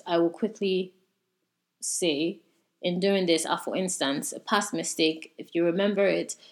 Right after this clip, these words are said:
use it for a present lesson. Don't go back to that mess. Whatever it was, don't go back. Move forward, let go of the hurt,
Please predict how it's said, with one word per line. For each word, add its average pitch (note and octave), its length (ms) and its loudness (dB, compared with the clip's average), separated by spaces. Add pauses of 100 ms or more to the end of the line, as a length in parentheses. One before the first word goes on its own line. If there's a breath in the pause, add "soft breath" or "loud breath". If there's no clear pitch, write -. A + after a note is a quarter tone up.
(160 soft breath)
use A3+ 200 6
it G3+ 380 2
for - 300 0
a F3 80 -4
present F3+ 400 -2
lesson. - 380 -4 (340 loud breath)
Don't A#3 180 10
go G#3+ 120 6
back F3+ 280 -8
to - 80 -6
that D3+ 220 0
mess. - 420 -6 (160)
Whatever G3 380 2
it D#3 240 0
was, E3 500 -2 (500)
don't F#3+ 460 2 (140)
go E3+ 300 0 (120)
back. - 220 -2 (500 soft breath)
Move B3 320 8
forward, E3+ 460 4 (200 soft breath)
let A3 240 6
go G3 140 4
of F3+ 100 4
the D3 120 -4
hurt, - 400 -6